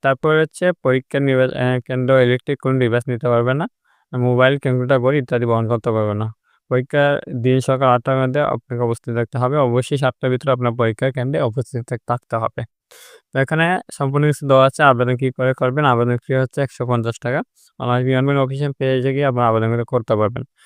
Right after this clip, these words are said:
তো আবেদন তো অবশ্যই আমি বলবো আপনারা, উম, যত তাড়াতাড়ি সম্ভব আবেদনটা করবেন। পরবর্তীতে আবেদন, আহ, অর্থাৎ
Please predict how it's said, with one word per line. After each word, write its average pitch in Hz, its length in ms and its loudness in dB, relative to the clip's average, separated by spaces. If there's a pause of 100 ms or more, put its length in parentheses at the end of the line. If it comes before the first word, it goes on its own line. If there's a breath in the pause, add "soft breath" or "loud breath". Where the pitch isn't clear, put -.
(180 soft breath)
তো - 40 -
আবেদন 139 320 2
তো - 140 0
অবশ্যই 147 280 0
আমি 143 200 0 (160)
বলবো 127 360 2
আপনারা, 117 460 2 (100)
উম, 110 360 -6 (500 soft breath)
যত 127 180 -6
তাড়াতাড়ি 143 420 2
সম্ভব 143 260 2
আবেদনটা 117 480 2
করবেন। 123 300 0
পরবর্তীতে 131 640 -2 (120)
আবেদন, 113 380 0 (840)
আহ, 120 120 -2
অর্থাৎ 135 300 0